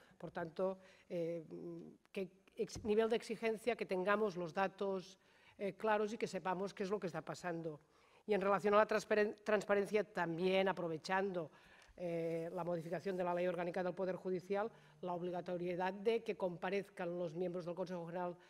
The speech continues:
del Poder Judicial ante las cámaras, no únicamente el presidente a presentar la memoria,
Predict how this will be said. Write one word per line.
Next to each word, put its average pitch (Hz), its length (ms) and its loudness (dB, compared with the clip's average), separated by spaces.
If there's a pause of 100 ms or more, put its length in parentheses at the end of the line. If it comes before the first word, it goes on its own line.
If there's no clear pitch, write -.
(220)
del 190 120 -2
Poder 190 200 0
Judicial 196 480 0
ante 220 220 -2
las 180 180 -4
cámaras, 185 500 -2 (220)
no 170 140 -6
únicamente 185 520 -2
el 165 60 -6
presidente 185 580 -4
a 170 80 -16
presentar 165 600 -10 (420)
la 185 120 -6
memoria, 202 600 -2